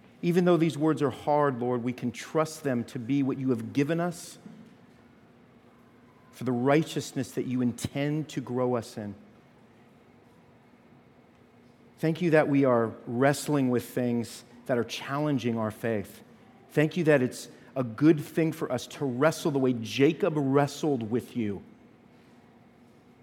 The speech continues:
And we push and we pull and we strain. We find ourselves arguing with these things. We find ourselves seeking better interpretations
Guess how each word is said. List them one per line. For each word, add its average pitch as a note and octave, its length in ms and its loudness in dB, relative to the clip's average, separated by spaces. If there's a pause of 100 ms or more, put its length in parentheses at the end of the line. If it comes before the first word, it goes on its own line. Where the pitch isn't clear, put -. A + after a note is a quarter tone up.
(400)
And C3 100 0
we C3+ 120 4
push - 580 0
and C#3 100 0
we C3+ 120 2
pull F#3 500 4
and B2+ 100 4
we B2+ 100 0
strain. E3 840 0 (520)
We D3 100 2
find F#3+ 260 2
ourselves F3 320 0 (100)
arguing F3+ 640 4
with B2+ 160 2
these A2+ 300 -2
things. G#2 560 -6 (960)
We D#3 80 0
find G#3 240 6
ourselves G#3 300 4
seeking A3 500 0
better G3+ 320 10
interpretations G3 1120 0